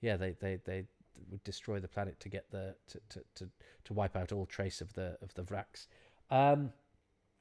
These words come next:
but yes, it is. It, I could have, if I'd been sensible, uh, 'cause I was actually, I was, I'd got in the back of my head to choose the C E T machine next week,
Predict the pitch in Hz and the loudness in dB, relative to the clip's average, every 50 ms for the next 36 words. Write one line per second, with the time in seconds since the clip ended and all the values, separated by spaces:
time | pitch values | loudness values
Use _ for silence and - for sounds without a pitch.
0 | - - - - 147 147 160 143 101 - - - - - _ - 123 120 123 117 | -18 -10 0 2 4 6 8 6 6 6 0 -10 -16 -16 _ 0 4 4 6 4
1 | 104 - - - 113 107 - - - - - 110 104 - - - 107 104 101 87 | 4 0 -4 -10 -10 -10 -10 -12 -12 -4 0 0 0 0 0 0 2 2 2 2
2 | - - - - - _ - 131 - 127 113 - - 98 90 - - 110 101 - | 0 -8 -18 -20 -20 _ -2 6 10 10 10 10 8 4 4 4 4 4 4 2
3 | - 92 92 87 87 85 - _ _ _ _ _ - _ _ _ - 104 104 113 | -2 -4 -2 -2 -4 -4 -6 _ _ _ _ _ -20 _ _ _ -4 -4 -2 -2
4 | - - 113 98 117 113 107 101 95 - - - - - 104 95 92 90 - - | 0 0 0 4 8 8 8 8 8 6 4 4 2 2 2 2 2 0 -2 -2
5 | 98 98 92 87 - - - _ - _ _ - - - - _ _ - 107 95 | 0 0 0 -2 -4 -10 -14 _ -20 _ _ -20 -20 -20 -20 _ _ -2 -2 0
6 | - - 131 123 113 104 110 95 117 110 - - 110 101 101 101 - - - 117 | 4 4 6 6 6 6 4 2 2 2 2 0 -2 -2 0 0 0 2 4 4
7 | 95 82 - - - - - - - - 104 98 90 - - 90 - - 107 101 | 4 2 0 -6 -10 -12 -12 -8 -2 0 0 0 0 -2 -4 -6 -4 -2 0 2
8 | 98 98 95 - - 113 101 92 90 - - 98 95 92 85 82 - - - - | 2 2 0 0 -2 -2 0 0 -2 -2 0 0 0 0 -2 -4 -8 -14 -20 -20
9 | _ _ _ _ _ _ _ - 98 90 92 95 107 135 - - - - - - | _ _ _ _ _ _ _ -8 -4 -4 0 2 2 2 2 0 -6 -10 -8 -8
10 | - - - 95 95 - 90 - - _ _ - - - | -10 -10 -10 -8 -6 -6 -6 -8 -10 _ _ -18 -18 -18